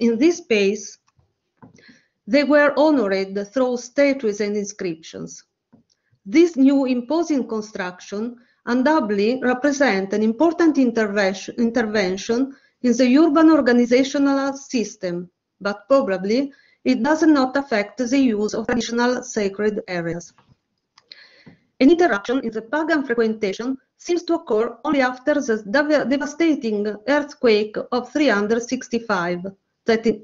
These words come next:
hit many cities in the eastern Mediterranean. This event is followed by widespread activity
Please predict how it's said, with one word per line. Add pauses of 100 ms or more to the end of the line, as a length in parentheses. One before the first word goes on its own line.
(280)
hit
many
cities (100)
in
the
eastern
Mediterranean. (1000)
This
event
is
followed
by
widespread
activity